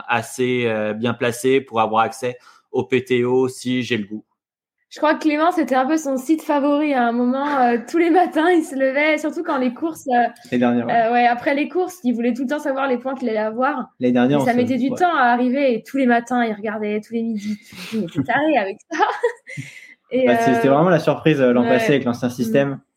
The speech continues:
Speaker 3: Euh, c'était vraiment, euh, ça, ça a bien évolué et c'est,
Speaker 2: Mm.
Speaker 3: et c'est bien
Speaker 2: C'est
Speaker 3: parce
Speaker 2: vraiment
Speaker 3: que
Speaker 2: bien, ouais.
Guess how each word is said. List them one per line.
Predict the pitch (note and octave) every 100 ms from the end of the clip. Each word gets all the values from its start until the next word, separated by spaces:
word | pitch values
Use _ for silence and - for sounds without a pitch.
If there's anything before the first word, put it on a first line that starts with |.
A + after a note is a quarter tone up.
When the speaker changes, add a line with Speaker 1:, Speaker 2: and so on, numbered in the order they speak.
| _ _ _ C3
Speaker 3:
Euh, | A#2 A2+ A2 G#2+ G#2+ G#2+ A2 A2 _
c'était | - A2
vraiment, | G#2+ G#2+ A#2 A#2+ A2 A2
euh, | A2 G#2+
ça, | - G#2+
ça | G#2+ G#2+
a |
bien | A2+
évolué | A2 A2 B2
et | B2
c'est, | A#3 A#2
Speaker 2:
Mm. | A3+
Speaker 3:
et | A3
c'est | -
bien | G#3+ B3+
Speaker 2:
C'est | A#3+
Speaker 3:
parce | A#3+
Speaker 2:
vraiment | A#3 A3
Speaker 3:
que |
Speaker 2:
bien, | A#3+
ouais. | G#3